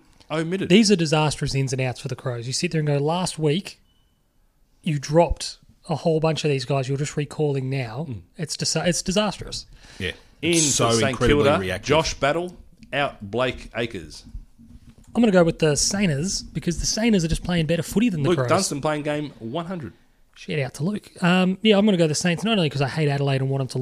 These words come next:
Speaker 2: lose, but 'cause someone has to. They, eventually, Adelaide, when you, you, you've lost four of your last five, someone will pass you on the ladder.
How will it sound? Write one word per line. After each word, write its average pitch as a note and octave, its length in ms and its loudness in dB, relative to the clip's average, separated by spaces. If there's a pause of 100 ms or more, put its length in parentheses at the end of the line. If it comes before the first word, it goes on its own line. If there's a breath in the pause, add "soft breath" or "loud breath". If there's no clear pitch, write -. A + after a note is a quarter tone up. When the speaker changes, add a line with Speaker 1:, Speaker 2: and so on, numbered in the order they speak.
Speaker 2:
lose, C#3+ 320 -2 (120)
but E3 300 0 (480 soft breath)
'cause - 120 -2
someone F3 300 4
has C#3 120 0
to. D3+ 100 -2
They, E3+ 160 -2
eventually, G#3+ 560 4
Adelaide, D#3+ 400 0
when D#3+ 160 0
you, D3 280 -2
you, D#3 220 -2
you've C#3+ 260 -6 (160)
lost F3 300 0
four E3 280 -2
of D3 40 -2
your C#3+ 80 -2
last C#3 240 -4
five, C#3 220 -2 (500 loud breath)
someone G#3+ 480 2
will F3 200 2
pass - 420 -4
you A#2 180 -12 (300)
on D#3 80 -6
the C#3+ 80 -2
ladder. B2+ 320 -4